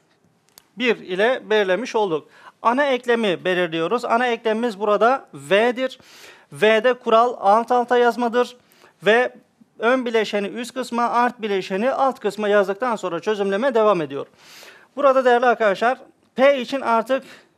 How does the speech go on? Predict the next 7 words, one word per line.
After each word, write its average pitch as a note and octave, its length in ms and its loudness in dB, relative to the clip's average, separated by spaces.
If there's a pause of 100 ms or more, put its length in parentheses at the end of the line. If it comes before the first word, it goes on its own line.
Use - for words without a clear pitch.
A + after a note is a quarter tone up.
(100)
e, F#3+ 480 0
işlem A3 380 -4
sona A#3 220 -2
ermiştir. A#3+ 440 -2
Ancak A#3+ 340 -2
üst C4+ 160 -12
tarafta A3 460 0